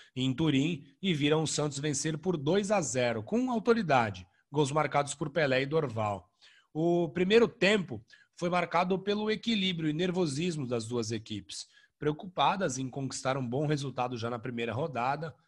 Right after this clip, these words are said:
afinal de contas, eram apenas duas partidas para cada time. Já na etapa complementar,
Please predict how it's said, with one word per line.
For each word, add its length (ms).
afinal 400
de 100
contas, 460
eram 260
apenas 440
duas 240
partidas 400
para 160
cada 240
time. 360
Já 460
na 180
etapa 320
complementar, 800